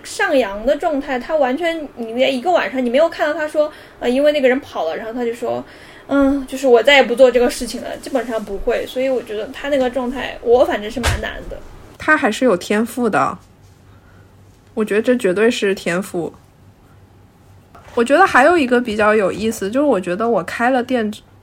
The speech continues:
Speaker 2: 开了酒馆之后，就是我还是对人的自己的这些事情啊、故事啊、情绪感兴趣的嘛。但是我觉得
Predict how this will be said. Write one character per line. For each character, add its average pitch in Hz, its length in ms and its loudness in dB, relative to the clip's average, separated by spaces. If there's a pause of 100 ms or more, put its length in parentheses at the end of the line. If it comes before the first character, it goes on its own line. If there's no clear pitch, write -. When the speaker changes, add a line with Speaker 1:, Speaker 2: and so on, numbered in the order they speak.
(120)
Speaker 2:
开 269 240 2
了 269 100 4
酒 175 260 0
馆 240 320 2
之 170 140 -10
后， - 260 -6 (280)
就 294 160 0
是 285 100 2
我 240 180 2
还 165 200 -2
是 254 160 -4
对 262 440 2 (240)
人 170 320 0
的 196 380 2 (540)
自 247 180 0
己 175 160 -6
的 131 300 -8
这 196 120 -4
些 185 240 -4
事 233 240 -2
情 170 240 -6
啊、 151 120 -2
故 233 200 -4
事 185 200 -2
啊、 160 100 0
情 - 300 -10
绪 247 180 -6
感 - 220 -6
兴 202 200 -6
趣 - 140 -12
的 - 140 -8
嘛。 - 180 -10 (340)
但 285 140 2
是 311 60 0
我 233 200 4
觉 160 200 -6
得 220 240 0